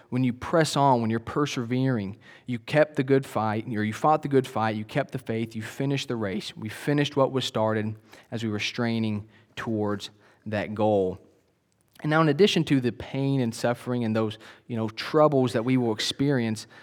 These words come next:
I think it's also important us to realize that part of our pressing on or persevering is when we're confronted by the world. And this isn't a new concept. If you turn with me to John chapter five, we read where Jesus actually talks about this very idea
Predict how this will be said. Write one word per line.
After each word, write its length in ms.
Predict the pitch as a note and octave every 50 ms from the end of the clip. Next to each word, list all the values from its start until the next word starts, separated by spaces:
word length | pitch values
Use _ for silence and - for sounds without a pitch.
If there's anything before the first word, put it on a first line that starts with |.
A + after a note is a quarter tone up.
| - - - -
I 40 | -
think 120 | G#3 A3+
it's 120 | G#3+ F3 -
also 240 | F3 F#3+ G#3 - F3
important 380 | C#3+ C3 C#3+ C3+ C3 C3+ C3 C3
us 200 | C3 B2+ - - - - D3 -
to 100 | - C3+
realize 420 | B2+ C3+ C3 C3 C3 C3 C3 B2 B2
that 340 | B2+ A#2 - - - - _
part 240 | - E3 G3 G#3+
of 80 | G#3 D#3
our 140 | C3 B2 A#2
pressing 600 | A2 - - - - - C#3+ C#3+ - - C3 B2
on 320 | B2 B2 B2 B2+ B2 A2+
or 60 | G#2+
persevering 880 | G#2+ - - C#3+ C#3 C#3 - B2 A2 B2 C3 D3+ C#3+ A#2+ A2+ A2 A2 A2 - - - - - _ _ _ _ D3+
is 100 | D3+ D3+
when 140 | F#3 G3
we're 100 | G3 F3+
confronted 480 | F3 - D3+ - - D#3+ E3 D#3+ D#3+ D3
by 160 | C#3+ C3+ C3+
the 80 | B2+ B2
world. 480 | G#2+ A#2 C3 D3 C3+ G#2 F2+ F2 - - - _ _ _ _ - - - -
And 140 | C3+ C#3 C#3+
this 180 | F#3+ F#3 F#3
isn't 240 | E3 D#3+ D3+ D#3 C3
a 40 | A#2+
new 280 | B2 A#2+ C3+ C#3+ C#3+ D3
concept. 640 | C#3 - A2+ G2+ G2+ G2 G2 - - A2 A#2 A#2 A#2
If 120 | A2 -
you 80 | A#2 A2
turn 300 | - - - C#3 C#3 C3+
with 180 | B2+ A#2 -
me 140 | B2 A#2+ A#2
to 120 | A#2 A#2 A2
John 380 | A2 A2+ A#2 A2+ A#2+ A#2+ A#2
chapter 300 | A2+ - A#2+ A2+ - G#2+
five, 520 | - - A#2 A#2 A#2+ A2 G2+ G2+ G2+ - - -
we 180 | - A#2+ A#2 A2
read 440 | A2 A#2 B2+ B2 A#2+ A#2 G#2+ A2 G#2 -
where 200 | G#2+ A2+ A2+ G#2+
Jesus 420 | A2 A2 B2+ B2+ A2+ A2 A2 -
actually 260 | G#2+ G#2+ A2 - A#2
talks 260 | G#2+ - C#3 C#3 C3+ -
about 160 | G#2+ G#2 G2+
this 140 | G#2+ A2 -
very 260 | - G#2+ A2 A2+ A2+
idea 480 | A2+ A2+ A2 A2 C#3 D#3 G#2 F#2+ G#2+